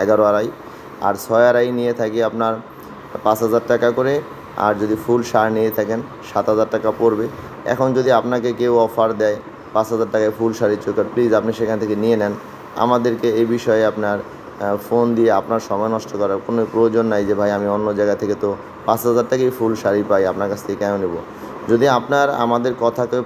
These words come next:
পরীক্ষা করতে ইচ্ছে হয়, আপনি আমার সাথে, আহ, অ্যাডভান্স করার পরে আমি যখন মিলে গাছ কাটতে যাই, আপনি আমার সাথে থাকবেন, আহ, তখন আপনি দেখবেন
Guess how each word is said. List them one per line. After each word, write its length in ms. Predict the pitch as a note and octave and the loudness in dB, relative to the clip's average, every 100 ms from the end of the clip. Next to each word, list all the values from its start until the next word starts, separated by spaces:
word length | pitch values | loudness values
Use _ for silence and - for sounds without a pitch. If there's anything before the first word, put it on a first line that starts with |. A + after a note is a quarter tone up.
| - | 0
পরীক্ষা 360 | B2+ C3 C#3+ | 0 0 0
করতে 280 | B2+ B2+ A#2+ | 0 0 -2
ইচ্ছে 220 | A#2 - | -2 2
হয়, 220 | A#2 B2 | 4 4
আপনি 240 | A2+ G#2 A2 | 2 -2 -2
আমার 220 | G#2+ A2 | 0 -2
সাথে, 280 | A#2 A2 B2 | -2 -4 -4
আহ, 920 | B2+ - - - - G#2+ A2 G#2+ G#2 | -4 -10 -18 -18 -8 -2 0 0 0
অ্যাডভান্স 440 | A2 A2 A2+ B2 | -2 0 0 0
করার 280 | - A#2+ A#2 | 2 2 2
পরে 260 | A2+ A2 A#2+ | 2 0 0
আমি 200 | A2 G#2+ | -2 -2
যখন 340 | A2 A2 A2 A2 - - - | -4 -2 -4 -6 -14 -14 -6
মিলে 280 | A2 A2+ A2 | -2 0 2
গাছ 260 | G2+ G2+ | 2 2
কাটতে 320 | A2 A2 A#2 | -2 0 0
যাই, 280 | G#2 G#2 A2 - | 2 4 2 0
আপনি 220 | F2+ G#2 | -4 -2
আমার 180 | A2+ A2 | 0 0
সাথে 220 | A#2 A2+ | 0 -2
থাকবেন, 440 | - G2+ G2 G#2+ C3+ | 0 -4 -2 0 -2
আহ, 600 | - - - - - G#2+ A2 A2 G#2+ - | -4 -14 -18 -16 -8 -2 0 0 0 0
তখন 260 | A#2+ C#3 | 2 2
আপনি 200 | C3 C3+ | 2 0
দেখবেন 420 | A2+ B2 A2 A#2+ | 2 2 2 0